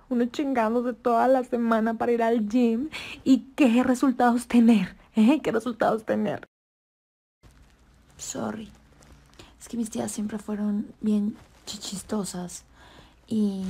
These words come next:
mis abuelitos, pues, eran bien algones. Y, y yo salí de ahí. Ah,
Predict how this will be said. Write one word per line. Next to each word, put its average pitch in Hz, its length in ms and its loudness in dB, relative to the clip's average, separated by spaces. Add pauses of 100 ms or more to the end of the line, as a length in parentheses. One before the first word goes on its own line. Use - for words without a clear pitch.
mis 185 180 -8
abuelitos, 190 540 -6
pues, - 260 -20 (320)
eran 196 220 -8
bien 196 220 -8
algones. 190 680 -8
Y, 208 340 -6 (600)
y 220 80 -6
yo 220 100 -6
salí 214 300 -6
de 214 80 -4
ahí. 240 220 -8 (2500)
Ah, 262 140 -18